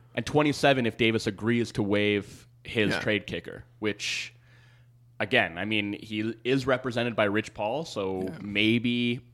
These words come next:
Speaker 1: there, you know, is, is some decision there that's made, you know, with Paul and with LeBron and with the Lakers that it's in the best interest of the team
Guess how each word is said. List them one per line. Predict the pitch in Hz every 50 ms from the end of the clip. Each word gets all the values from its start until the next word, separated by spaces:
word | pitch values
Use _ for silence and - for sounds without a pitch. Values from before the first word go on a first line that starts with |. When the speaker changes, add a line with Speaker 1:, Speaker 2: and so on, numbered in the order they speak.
| - - - - -
Speaker 1:
there, | - 110 107 110 110 110 110 107 110 - 113
you | 107
know, | 101 101 104
is, | 107 107 - - -
is | 110 104 -
some | - 104 104 110
decision | 101 101 - - 107 101 107 107 107 107 104 - - _ _ - - - -
there | - 107 101 101 101 101 101 104
that's | 92 95 90 - -
made, | 104 104 101 104 101 98
you | 107 101
know, | 95
with | 95 98 95 - - - - - - - _
Paul | - - 104 104 107 107 107 107
and | 104 101
with | 101 101 -
LeBron | 104 95 - 98 98 101 101 104
and | 104 95 95
with | 101 -
the | - 101
Lakers | 98 98 101 - - 110 110 101 -
that | - 98 92 - -
it's | 101 - 104
in | 107 107
the | 104
best | - 98 101 101 -
interest | 110 104 104 - 110
of | 98 98
the |
team | 92 - - 104 104 107